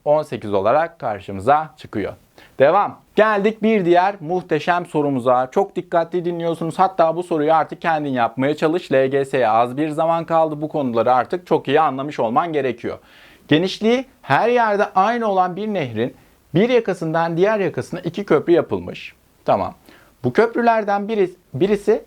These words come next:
uzunluğu yüz elli santimetre olan parçalardan, diğeri arkadaşlar uzunluğu doksan santimetre olan parçalardan ucuca eklenerek nehir kapatılıyor. Her iki köprünün uzunluğu metre cinsinden birer tam sayı ve yüz metreden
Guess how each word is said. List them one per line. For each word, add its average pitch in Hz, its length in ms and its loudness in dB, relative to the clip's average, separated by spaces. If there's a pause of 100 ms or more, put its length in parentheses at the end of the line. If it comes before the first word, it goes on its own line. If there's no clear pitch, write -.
uzunluğu 185 380 2
yüz 175 180 2
elli 190 200 2
santimetre 143 960 -2
olan 95 240 2
parçalardan, 196 760 -2
diğeri 208 240 2
arkadaşlar 131 500 -2
uzunluğu 165 440 -2
doksan 170 340 0
santimetre 104 540 -2
olan 104 200 -2
parçalardan 123 680 0 (320)
ucuca 175 420 2
eklenerek 143 640 -2 (220)
nehir 156 300 2
kapatılıyor. 135 640 -4 (120)
Her 175 140 2
iki 226 200 0
köprünün 220 400 0
uzunluğu 180 420 0
metre 165 420 0
cinsinden 185 480 -2
birer 170 280 0
tam 185 200 -2
sayı 156 260 -2
ve 175 60 2
yüz 170 260 0
metreden 151 720 -2